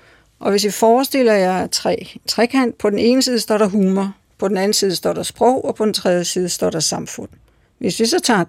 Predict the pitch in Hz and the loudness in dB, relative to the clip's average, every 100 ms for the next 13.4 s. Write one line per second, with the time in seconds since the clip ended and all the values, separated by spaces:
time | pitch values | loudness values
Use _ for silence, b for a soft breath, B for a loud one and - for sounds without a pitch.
0 | - 269 - - 180 202 175 b b b | 0 0 -2 -4 -2 -2 -6 b b b
1 | b b b _ - 226 - 240 226 - | b b b _ -2 0 2 2 2 0
2 | 180 175 240 262 269 - 254 233 226 202 | -4 0 2 2 -2 -4 0 2 2 -2
3 | 175 165 - 208 226 254 - 208 190 208 | -6 -2 2 2 2 -2 -2 -2 -2 -4
4 | 196 - - 226 208 208 170 - - - | -4 -6 -4 0 0 2 0 -2 -8 -12
5 | - - - _ b b b b b - | -12 -14 -18 _ b b b b b 2
6 | 226 226 220 247 214 202 226 226 _ - | 4 6 4 2 -2 0 0 -2 _ -4
7 | 196 - 208 - 190 190 240 - 185 175 | -4 -2 -4 0 0 0 -2 -2 -4 -4
8 | 214 196 - - 190 180 175 - _ _ | -4 -4 -8 0 2 2 0 -8 _ _
9 | _ _ - 214 196 190 180 - 180 170 | _ _ 2 4 4 4 -2 2 2 2
10 | 208 202 - 175 170 156 b b b b | 2 0 0 0 -2 -4 b b b b
11 | 196 190 202 247 320 - 180 156 - - | 0 2 2 2 0 0 -2 -2 -10 -18
12 | _ _ _ _ - b b b b - | _ _ _ _ -20 b b b b 0
13 | 202 185 180 175 | 2 4 2 0